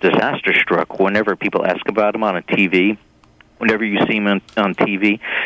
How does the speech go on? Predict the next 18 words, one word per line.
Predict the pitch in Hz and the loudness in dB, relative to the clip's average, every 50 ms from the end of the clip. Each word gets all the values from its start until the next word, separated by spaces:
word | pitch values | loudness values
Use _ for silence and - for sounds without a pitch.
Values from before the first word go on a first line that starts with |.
| - - - | -4 -2 -2
he | 165 165 | -2 0
literally | 147 117 113 113 120 151 - 131 110 92 90 | 0 0 2 2 2 2 2 2 2 2 2
looks | 87 87 87 - - | 2 0 0 0 0
like | 90 107 92 85 - 101 | 0 0 0 0 0 -4
a | |
deer | 87 - - 101 101 95 85 | -4 0 0 2 2 2 0
caught | - - 101 92 82 | 0 -2 -2 -2 -2
in | 90 | -2
the | 87 80 | -4 -2
headlights. | 82 87 - 82 76 76 - - - - - - - - - - - - - - | -2 -2 -2 -4 -6 -8 -6 -4 -2 -2 -2 -2 -4 -6 -14 -20 -8 -2 0 0
He | 131 135 139 | 0 0 -2
just | 123 - 104 85 80 | -2 -4 -2 -2 0
has | 101 110 101 85 82 | 0 0 0 0 0
the | 113 | 2
most | 98 90 85 - - - - | 2 2 0 -2 -4 -6 -4
panic-stricken | - - 135 131 131 120 - - - - - 117 - - 135 135 | -4 -2 -2 -2 -2 -2 -2 -2 -2 0 0 0 0 0 0 0
<laughs> | 156 - | 0 0
look | 170 - | 0 0